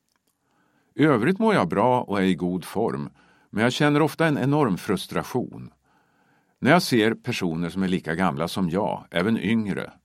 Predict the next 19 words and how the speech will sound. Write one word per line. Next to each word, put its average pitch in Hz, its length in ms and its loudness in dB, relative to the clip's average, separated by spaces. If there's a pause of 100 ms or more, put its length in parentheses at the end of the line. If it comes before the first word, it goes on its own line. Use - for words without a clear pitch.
som 110 180 -6
knappt 82 300 -4
orkar 87 340 -4
bära 85 320 -2
matkassarna 101 840 -4
mellan 87 280 0
affären 73 500 -2
och 87 80 -4
bilen. 95 580 -10 (640)
Medmänniskor 127 680 2
som 127 180 -2
inte 120 160 -2
är 123 40 0
förmögna 117 560 0
att 101 120 -4
gå 110 100 0
upp 110 160 0
för - 120 -8
trappor 113 680 -2